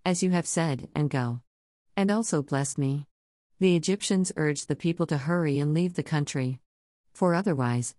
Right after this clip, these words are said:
they said, "We will all die." Five.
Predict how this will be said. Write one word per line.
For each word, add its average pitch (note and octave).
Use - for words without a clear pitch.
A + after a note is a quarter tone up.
they D#3
said, C#3+
"We F#3+
will F3
all C#3+
die." A#2
Five. B2+